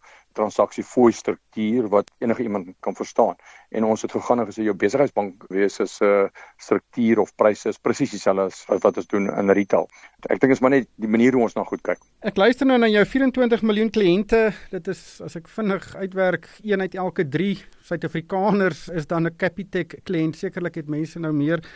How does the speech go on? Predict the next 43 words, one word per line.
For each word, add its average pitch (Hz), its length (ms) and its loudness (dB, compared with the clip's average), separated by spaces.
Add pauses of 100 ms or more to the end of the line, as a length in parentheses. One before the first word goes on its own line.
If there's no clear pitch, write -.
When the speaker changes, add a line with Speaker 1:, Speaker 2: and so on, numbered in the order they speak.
(200)
Speaker 2:
as - 220 -6
een 190 260 2
bankrekening, 151 1040 0
maar 170 500 0 (240)
is 233 180 2
daar 262 280 2
nog 226 320 2
ruimte 233 640 0
om 233 440 -4 (220)
te 208 120 -2
groei? 139 600 -4 (280)
Speaker 1:
Nee, 147 160 4
interessante 180 400 2
ding 165 80 2
is, 160 140 0
as - 20 -10
jy 127 80 -4
gaan 131 160 -4
kyk 156 240 2
tussen 139 220 -4
die - 20 -2
ouderdom 139 400 4
van 117 380 -2 (180)
agtien 131 560 -2
en 113 400 0
vyfenzestig, 123 800 -2 (420)
het 107 240 0
eenenvyftig 139 480 4
persent 107 240 -6
van 107 120 -6
kliënte 104 360 -2
in 98 80 -4
Suid-Afrika 104 540 2
het 95 180 -2
'n - 80 -10
Capitec 101 360 -2 (120)
bankrekening 101 680 -2
en 110 180 -2
is 110 140 -2
aktief - 340 -4
op 95 60 -2
daai 92 160 2
rekening. 101 420 -6